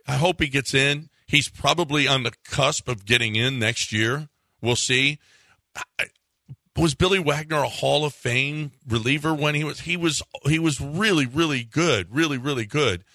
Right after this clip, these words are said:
but the guys that are Hall of Famers to me are the no-brainers. As soon as they retire,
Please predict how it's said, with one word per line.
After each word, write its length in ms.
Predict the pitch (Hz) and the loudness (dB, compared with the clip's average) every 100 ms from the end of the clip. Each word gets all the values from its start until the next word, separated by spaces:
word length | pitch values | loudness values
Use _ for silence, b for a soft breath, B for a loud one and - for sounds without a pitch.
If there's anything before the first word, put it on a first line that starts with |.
| b b b b 117 | b b b b 0
but 160 | 131 - | 0 0
the 180 | 120 127 | -6 -6
guys 460 | 147 151 190 165 | -4 0 2 2
that 120 | 156 127 | 0 0
are 100 | 113 | 0
Hall 220 | 143 123 | 0 0
of 80 | - | -2
Famers 420 | 123 120 107 - | -4 -2 -6 -8
to 100 | 95 | -6
me 320 | 117 120 104 - | 0 0 0 -2
are 120 | 104 | -2
the 120 | 104 | -2
no-brainers. 840 | 107 139 139 104 113 120 104 92 | 0 0 0 -2 -2 -2 -2 -6
As 100 | 92 | -6
soon 200 | - 131 | -4 -4
as 120 | 110 | -4
they 120 | 104 98 | -4 -4
retire, 760 | 90 - - 101 90 85 85 | -6 -10 -2 0 0 -6 -10